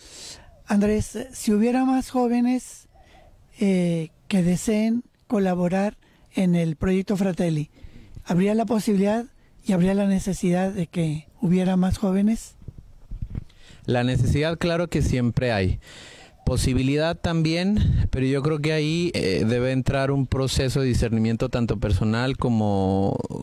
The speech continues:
Speaker 2: que el joven que sienta la inquietud se deje ayudar para ver si la inquietud es, es sincera, es, es profunda. Eh, hay ciertos requisitos que se necesitan, pero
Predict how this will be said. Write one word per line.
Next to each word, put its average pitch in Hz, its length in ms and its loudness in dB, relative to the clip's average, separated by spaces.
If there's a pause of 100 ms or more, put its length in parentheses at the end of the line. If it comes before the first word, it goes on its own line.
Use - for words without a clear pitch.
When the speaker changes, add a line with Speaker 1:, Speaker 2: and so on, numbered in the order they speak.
(300)
Speaker 2:
que - 80 -6
el 101 420 2
joven 131 460 0
que 117 120 -2
sienta 117 280 0
la 120 80 0
inquietud 117 560 0
se - 200 0
deje 113 300 0
ayudar 117 460 0
para 107 240 0
ver 107 140 2
si - 160 2
la 110 260 0 (400)
inquietud 117 640 0
es, - 420 -2
es 113 140 0
sincera, 127 720 0
es, 117 320 -2 (320)
es 113 220 0
profunda. 151 720 0 (400)
Eh, 110 640 2
hay 127 180 0
ciertos 131 440 -2
requisitos 120 580 -2
que 120 100 -2
se 113 120 0
necesitan, 123 800 0
pero 104 400 0